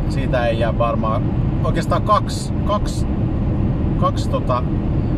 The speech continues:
tapahtumaa vielä noiden kalojen lisäksi, mitkä saatiin ylös. Eli yksi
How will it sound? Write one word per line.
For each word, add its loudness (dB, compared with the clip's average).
tapahtumaa 2
vielä 0
noiden 2
kalojen 2
lisäksi, 0
mitkä 0
saatiin 0
ylös. 2
Eli 0
yksi 0